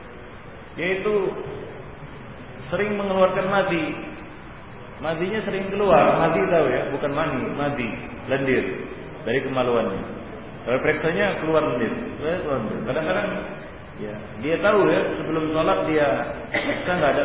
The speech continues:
lendir, habis sholat kena gerakan, gerakan, gerakan, gerakan, keluar lendirnya. Ada sebagian orang hiper gitu. Ya,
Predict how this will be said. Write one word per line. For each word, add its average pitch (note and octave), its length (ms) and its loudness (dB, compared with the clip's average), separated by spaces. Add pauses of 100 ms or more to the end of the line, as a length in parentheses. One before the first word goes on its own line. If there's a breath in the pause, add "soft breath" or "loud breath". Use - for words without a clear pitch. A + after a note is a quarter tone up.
lendir, D3 220 2 (540)
habis C3 240 0
sholat E3 240 2
kena F3 240 2
gerakan, D#3+ 400 4
gerakan, D#3+ 400 4
gerakan, D#3 360 4
gerakan, D#3 360 0 (240)
keluar G#3 240 4
lendirnya. D3+ 480 0
Ada E3 240 -2
sebagian F3+ 320 0
orang F3+ 280 0
hiper D#3 360 0
gitu. G2 180 -4 (1120)
Ya, A#2 160 -4